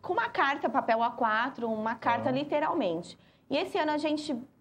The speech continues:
Speaker 1: na verdade, a gente percebia que não tinha adesão, as pessoas não se interessavam.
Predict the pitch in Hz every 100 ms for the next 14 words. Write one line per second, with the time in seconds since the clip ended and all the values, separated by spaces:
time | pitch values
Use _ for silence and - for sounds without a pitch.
0 | 202 220 320 294 233 240 254 262 262 269
1 | 285 226 254 269 277 294 302 311 320 311
2 | 196 - _ - 214 240 214 214 240 247
3 | 240 220 226 226 240 277 269 247 254 254
4 | 233 247 285